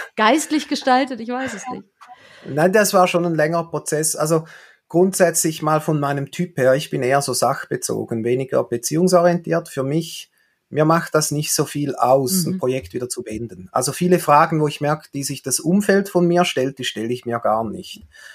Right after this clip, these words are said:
Speaker 2: Ähm, weil ich finde, hey, das war eine super Sache, zehn Jahre, da wurden Leben verändert, ich selbst wurde verändert, ähm, da ist ganz viel passiert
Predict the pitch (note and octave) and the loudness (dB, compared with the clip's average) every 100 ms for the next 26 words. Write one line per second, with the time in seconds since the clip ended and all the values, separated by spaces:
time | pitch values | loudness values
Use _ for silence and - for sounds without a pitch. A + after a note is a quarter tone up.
0 | - _ A#2 A#2+ C3+ C3 - C3+ B2 C#3+ | -20 _ 0 2 2 2 -2 -4 0 2
1 | C3+ A#2+ B2 B2 A#2 - - A2 F#3 G3+ | 2 2 2 2 0 -4 -4 -2 0 0
2 | - F3+ E3 C#3+ C3+ C#3 C#3+ C#3+ C3+ C#3+ | 2 0 0 -2 0 0 2 0 2 2
3 | E3 E3+ D3 C3+ E3 E3 D3+ C#3+ D3 D3+ | 2 0 0 0 0 0 2 2 2 -2
4 | - C#3+ - F3+ F#3 - D#3+ D#3+ - D3 | -6 -8 0 0 0 -2 -2 -2 0 2
5 | C#3+ C#3+ C#3+ _ - - - - _ - | 2 0 -4 _ -20 -20 -20 -20 _ -4
6 | B2+ B2 B2+ C3 C3 - D#3+ D#3+ F3 - | 0 0 -2 2 2 4 2 2 0 2
7 | D#3+ D#3+ D3+ - D3 G3+ G3+ | 2 2 0 0 0 0 0